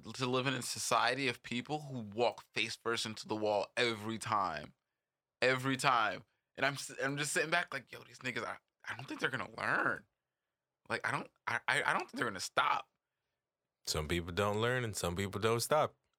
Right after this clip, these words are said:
Speaker 1: <sighs> Man, I just wish that it, it, the, all,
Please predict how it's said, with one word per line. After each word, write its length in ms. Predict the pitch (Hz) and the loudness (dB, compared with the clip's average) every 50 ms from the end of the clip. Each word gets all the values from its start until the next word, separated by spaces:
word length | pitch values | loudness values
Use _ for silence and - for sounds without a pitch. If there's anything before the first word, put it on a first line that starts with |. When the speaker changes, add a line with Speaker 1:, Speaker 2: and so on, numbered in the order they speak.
| _ _ _ _ _ _ _ _ _ _ _ _ _ _ _ - | _ _ _ _ _ _ _ _ _ _ _ _ _ _ _ -6
Speaker 1:
<sighs> 60 | - - - - - - | -4 -2 -2 -2 -4 -6
Man, 360 | - 104 110 101 92 98 104 101 - - _ _ - | -6 -6 -4 -2 -2 -2 -4 -4 -10 -20 _ _ -2
I 80 | - | 0
just 160 | 127 147 147 135 | 0 0 0 -2
wish 220 | 143 147 147 - | -2 -2 -2 0
that 160 | - 135 123 120 | 0 0 0 0
it, 100 | 113 - _ | -4 -8 _
it, 280 | - 69 92 107 95 - - - - | -6 -4 -4 -4 -4 -6 -14 -4 -2
the, 100 | 123 - | -2 0
all, 340 | - 95 107 113 113 101 | 2 0 0 0 0 -2